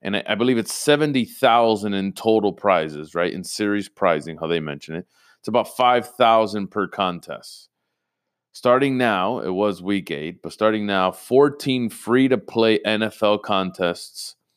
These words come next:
all on Sunday main slates. This is brought to you by Auto Nation. There's no, there's no tricks, at, at least I don't think. There's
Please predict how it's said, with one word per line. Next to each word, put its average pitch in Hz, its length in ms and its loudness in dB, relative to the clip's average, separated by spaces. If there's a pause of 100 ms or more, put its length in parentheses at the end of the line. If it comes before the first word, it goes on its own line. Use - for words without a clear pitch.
(260)
all 107 280 4
on 98 160 -2
Sunday 101 640 -2
main 92 540 -6
slates. - 760 -10 (720)
This 101 120 -2
is 98 40 -2
brought 92 280 2
to 98 100 -8
you 95 60 0
by 90 160 2
Auto 92 240 0
Nation. 90 400 -4
There's 101 180 0
no, 147 340 4
there's 117 200 2
no 135 120 2
tricks, 110 540 0
at, 95 140 2
at 95 180 2
least 95 180 -4
I 87 40 -8
don't 76 200 -10
think. 85 440 -6
There's 85 480 -4